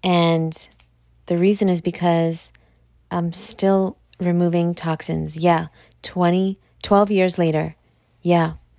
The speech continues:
And the people that ask me that, they have no idea how the human body works. So listen, if I'm still taking my health extremely seriously after twelve years,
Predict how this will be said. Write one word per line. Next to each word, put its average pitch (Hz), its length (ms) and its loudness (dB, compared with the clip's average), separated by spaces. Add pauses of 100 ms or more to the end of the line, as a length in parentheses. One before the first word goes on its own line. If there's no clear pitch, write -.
(540)
And 175 120 -2
the 170 40 -2
people 202 220 0
that 208 140 4
ask 175 240 0
me 208 80 0
that, 220 220 -2
they 180 80 -2
have 165 120 -2
no 170 160 0
idea 165 280 0
how 156 120 -6
the 160 120 -6
human 156 240 -4
body 156 220 -4
works. - 460 -10 (1900)
So - 200 -4
listen, 175 420 -2
if - 160 -8
I'm 202 160 0
still 233 200 -4
taking 208 360 -4
my 180 120 0
health 175 360 -4
extremely 175 480 -2
seriously 170 560 -2
after 175 240 -4
twelve 165 320 -2
years, 165 480 -4